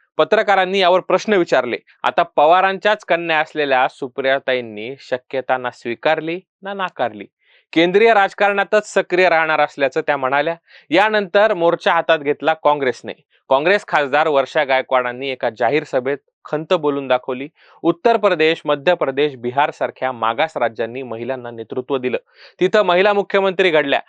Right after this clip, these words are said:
मग महाराष्ट्रात का नाही, असा सवाल त्यांनी केलाय. काँग्रेस आणि राष्ट्रवादीचा हा डाव ठाकरेंची दावेदारी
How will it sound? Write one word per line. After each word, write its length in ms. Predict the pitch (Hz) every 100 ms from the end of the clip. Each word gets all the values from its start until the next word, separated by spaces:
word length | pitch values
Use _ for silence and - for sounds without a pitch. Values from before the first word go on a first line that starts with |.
| - -
मग 200 | 170 143
महाराष्ट्रात 640 | 143 156 180 175 - 175 - -
का 180 | 180
नाही, 280 | 175 147 160
असा 220 | 156 -
सवाल 400 | 143 - 151 139
त्यांनी 280 | 147 135 135
केलाय. 280 | 117 123 123 - _ _ - - _
काँग्रेस 440 | 160 185 220 240
आणि 180 | - 185
राष्ट्रवादीचा 680 | 165 156 - 208 185 180 185
हा 100 | 175
डाव 240 | 165 143 156
ठाकरेंची 640 | - 147 - 151 147 180
दावेदारी 480 | 135 131 131 131